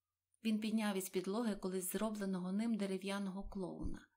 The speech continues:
Клоуна було люте обличчя та рот із вишкіреними гострими зубами, тому його ніхто й не купив.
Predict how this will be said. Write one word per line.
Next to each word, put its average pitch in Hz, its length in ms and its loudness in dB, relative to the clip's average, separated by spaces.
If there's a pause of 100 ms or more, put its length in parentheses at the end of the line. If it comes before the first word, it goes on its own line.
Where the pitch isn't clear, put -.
(880)
Клоуна 226 560 4
було 185 260 -2
люте 208 340 -2
обличчя 202 640 -4
та 202 240 -4
рот 185 440 -4 (280)
із 185 260 2
вишкіреними 175 880 -2
гострими 190 680 0
зубами, 180 760 -6 (560)
тому 240 220 2
його 190 180 -2
ніхто 185 340 -6
й 214 60 0
не 190 100 -2
купив. - 380 -10